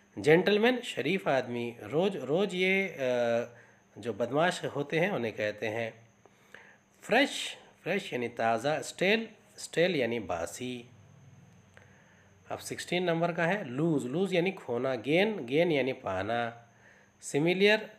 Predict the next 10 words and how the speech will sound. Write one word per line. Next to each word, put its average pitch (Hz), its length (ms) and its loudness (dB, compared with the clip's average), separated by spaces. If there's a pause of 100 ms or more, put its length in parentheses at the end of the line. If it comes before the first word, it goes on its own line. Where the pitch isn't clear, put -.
(100)
सिमिलर, 160 600 2 (140)
सिमिलर 185 380 -2
यानी 180 200 0
एक 127 300 -6
जैसा। 131 320 -4
डिफरेंट 147 400 -2
यानी 147 200 0
अलग-अलग, 120 560 -2
मुख्तलिफ। 123 640 -4 (800)
बिगिन, 165 420 4